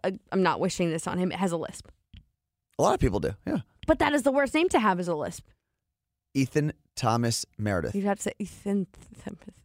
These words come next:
Speaker 2: No, isn't a lisp when you pronounce an S like a T H? The
Speaker 1: Yeah,
Speaker 2: T H
Speaker 1: but
Speaker 2: is already
Speaker 1: T Hs
Speaker 2: there.
Speaker 1: are hard if you have a lisp.
Speaker 2: Really?
Speaker 1: I don't know. There's some sort of thing there.
Speaker 2: <laughs> Um, I do think there are a lot of T Hs there. I think
Speaker 1: Maybe,
Speaker 2: it's,
Speaker 1: like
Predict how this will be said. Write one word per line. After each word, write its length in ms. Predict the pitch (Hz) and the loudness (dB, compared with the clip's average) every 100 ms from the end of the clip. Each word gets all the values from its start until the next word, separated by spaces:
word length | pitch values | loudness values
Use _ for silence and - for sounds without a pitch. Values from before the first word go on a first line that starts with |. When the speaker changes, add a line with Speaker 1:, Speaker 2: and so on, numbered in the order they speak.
| _ _ _ _ _ _ _ _ | _ _ _ _ _ _ _ _
Speaker 2:
No, 120 | 185 202 | 4 6
isn't 220 | 185 240 | 6 6
a 60 | 202 | 8
lisp 220 | 185 - | 6 4
when 100 | 151 | 4
you 80 | 139 | 4
pronounce 320 | 147 131 127 | 4 4 2
an 100 | 110 | 2
S 260 | - 131 - | 4 4 4
like 160 | 147 147 | 2 2
a 60 | |
T 180 | - 151 | 2 4
H? 220 | 160 156 | 4 2
The 60 | - | 0
Speaker 1:
Yeah, 60 | |
Speaker 2:
T 80 | 123 | 6
H 40 | - | 6
Speaker 1:
but 140 | - | 6
Speaker 2:
is 100 | 151 | 6
already 200 | - - | 6 8
Speaker 1:
T 60 | - | 6
Hs 80 | - | 6
Speaker 2:
there. 100 | 262 | 4
Speaker 1:
are 40 | |
hard 300 | - 262 359 | 6 6 4
if 100 | 302 | 2
you 60 | 220 | 0
have 120 | 180 | 0
a 60 | 156 | -2
lisp. 280 | 131 - - | -6 -6 2
Speaker 2:
Really? 240 | 131 392 - _ _ - | 4 2 -2 _ _ 2
Speaker 1:
I 100 | 381 | 2
don't 120 | 349 | 4
know. 160 | 311 320 | 2 2
There's 180 | 339 - | 0 0
some 140 | 339 | 0
sort 200 | - 302 | 2 2
of 100 | 220 | 2
thing 240 | 233 208 | -2 -2
there. 240 | 185 - - _ - | -2 -6 -12 _ -4
Speaker 2:
<laughs> 200 | - - | -2 4
Um, 400 | 160 170 151 123 _ - _ | 6 6 4 -2 _ -20 _
I 120 | 143 | 2
do 200 | 151 170 | 4 2
think 220 | 208 208 185 | 4 4 6
there 80 | |
are 40 | 165 | 4
a 40 | |
lot 160 | 139 131 | 6 4
of 80 | 131 | 4
T 200 | - 123 | 2 4
Hs 200 | 113 107 | 4 4
there. 220 | 113 123 | 4 4
I 100 | - | 4
think 160 | 113 - | 4 6
Speaker 1:
Maybe, 80 | 285 | 6
Speaker 2:
it's, 60 | |
Speaker 1:
like 140 | 254 | 2